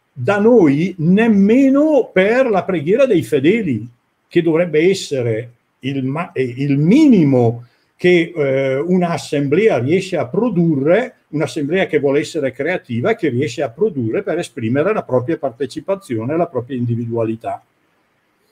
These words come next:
Eh, accanto a questa grossissima immaturità del laicato e della gerarchia e questa incapacità di, di produrre un, dei gesti di liturgia che fossero autonomi,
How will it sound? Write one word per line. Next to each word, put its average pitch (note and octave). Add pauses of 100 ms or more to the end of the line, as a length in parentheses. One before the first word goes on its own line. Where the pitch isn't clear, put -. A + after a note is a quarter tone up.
(680)
Eh, G#3
accanto A#3+
a C#3
questa F#3+
grossissima D#3+
immaturità E3+
del E3+
laicato C#3+
e D3+
della C#3
gerarchia C3+
e B2+
questa D#3
incapacità E3
di, D3
di C3
produrre D#3+
un, A#2+
dei C#3+
gesti D#3
di C3+
liturgia D#3
che A#2
fossero C#3+
autonomi, C#3